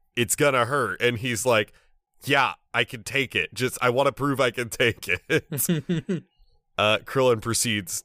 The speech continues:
Speaker 1: to get punched and fly at least a marathon's worth of distance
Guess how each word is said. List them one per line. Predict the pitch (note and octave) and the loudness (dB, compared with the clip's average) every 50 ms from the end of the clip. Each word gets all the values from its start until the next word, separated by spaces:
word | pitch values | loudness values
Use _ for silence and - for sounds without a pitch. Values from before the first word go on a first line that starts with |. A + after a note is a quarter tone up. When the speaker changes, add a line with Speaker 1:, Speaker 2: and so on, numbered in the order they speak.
| - - | -10 -8
Speaker 1:
to | - - A#2+ G#2 | -6 -4 -4 -4
get | E2+ - G#2+ G2 - - - | 0 0 0 0 0 -4 -4
punched | - A2 G2+ G2 G2 - - - - - | -2 0 0 0 -2 -4 -8 -10 -6 -4
and | G2 F#2 F2+ | -4 -4 -4
fly | - - - A2 G2+ G2 G2 F#2+ F#2+ F#2 F#2 F#2 - | -6 -10 -4 -2 2 2 4 4 2 2 0 -2 -2
at | - G#2+ - | -2 -4 -4
least | - G2+ G#2 A#2 C3+ C3 - - | -4 -8 -8 -6 -6 -6 -4 -2
a | A#2+ G2+ | -2 -2
marathon's | G2 G2 G2 G2 F#2+ G2 G2 - - G#2 F#2 F2 F2+ G2 - F2+ | -2 0 0 0 2 0 0 0 0 0 0 0 0 -4 -6 -6
worth | F#2+ F#2 F#2+ F#2+ - - | -6 -6 -8 -8 -8 -10
of | F#2 - _ | -12 -10 _
distance | G2+ G2 F#2+ - - - F2+ - - A#2 G#2 - - - - | -4 -4 -4 -4 -6 -6 -8 -6 -6 -10 -10 -4 -4 -4 -4